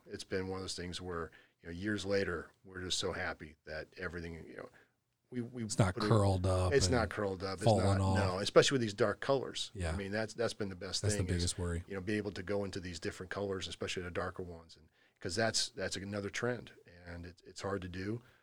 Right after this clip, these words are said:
Speaker 1: but we're, we're truly enjoying it. And, and
Speaker 2: I sell
Speaker 1: we're
Speaker 2: black
Speaker 1: going.
Speaker 2: doors like crazy.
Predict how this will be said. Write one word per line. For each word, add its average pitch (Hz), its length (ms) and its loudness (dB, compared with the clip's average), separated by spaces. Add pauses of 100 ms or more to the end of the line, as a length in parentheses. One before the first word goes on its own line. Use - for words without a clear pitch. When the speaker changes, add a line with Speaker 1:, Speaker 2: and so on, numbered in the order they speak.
(180)
Speaker 1:
but 80 160 -10
we're, 87 260 -8 (100)
we're 95 120 -12
truly 107 280 0
enjoying 92 380 -4
it. 90 100 -6
And, 80 160 -12 (160)
and - 80 -4
Speaker 2:
I 110 80 6
sell 101 240 6
Speaker 1:
we're 87 60 -4
Speaker 2:
black 80 200 -2
Speaker 1:
going. 82 120 -4
Speaker 2:
doors 82 120 -6
like 80 140 -10
crazy. 82 240 -8